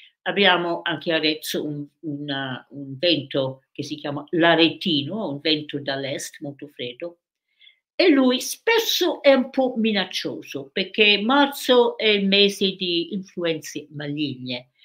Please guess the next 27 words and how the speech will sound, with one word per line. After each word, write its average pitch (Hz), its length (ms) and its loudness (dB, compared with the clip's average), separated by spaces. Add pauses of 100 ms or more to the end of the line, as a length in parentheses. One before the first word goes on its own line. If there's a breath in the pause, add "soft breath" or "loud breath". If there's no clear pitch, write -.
(280 soft breath)
ma 311 160 2
in 254 80 -4
questo 240 360 2
caso 127 360 -10
lui 151 240 -6
è 139 40 -4
abbastanza 127 760 -10
affabile, 117 840 -10
come 320 400 0
tutte - 380 -4
queste 131 360 -14
figure. 131 460 -10 (200 loud breath)
In 202 140 -8
questo - 640 2
ciclo 233 460 -2
dei 160 160 -4
mesi 135 520 -8 (800)
quasi 427 280 4 (100)
tutti - 280 -4
stanno 151 320 -6
sorridendo, 139 800 -10
e - 300 -10
questa - 400 0
è - 20 2
una 220 240 0
cosa 170 580 -2 (300)
rara. 139 580 0